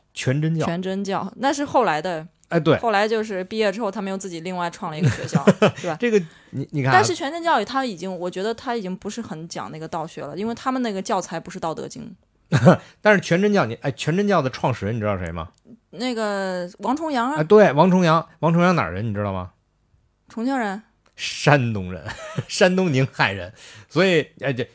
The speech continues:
Speaker 1: 说起来啊，这整个道教在中国大陆上是，是非常非常的，呃，普及的。你比如说，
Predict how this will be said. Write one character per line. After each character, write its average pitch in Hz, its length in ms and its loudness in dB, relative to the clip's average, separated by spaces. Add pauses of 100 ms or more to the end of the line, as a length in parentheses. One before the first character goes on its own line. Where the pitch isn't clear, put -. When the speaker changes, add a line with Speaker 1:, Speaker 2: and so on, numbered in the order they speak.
Speaker 1:
说 202 200 2
起 151 120 0
来 113 140 4
啊， 107 280 2
这 107 180 -2
整 104 320 -4
个 143 280 2 (260)
道 139 240 4
教 101 220 -2
在 98 120 -4
中 160 260 0
国 131 120 2
大 - 180 -2
陆 120 160 0
上 95 200 -4
是， 95 240 -6 (200)
是 - 140 -10
非 190 220 2
常 123 180 -2
非 127 160 -4
常 104 220 -8
的， 104 280 -4 (320)
呃， 110 120 -12
普 113 320 -2
及 104 220 0
的。 135 160 4
你 131 100 -2
比 139 80 0
如 120 120 0
说， 135 220 2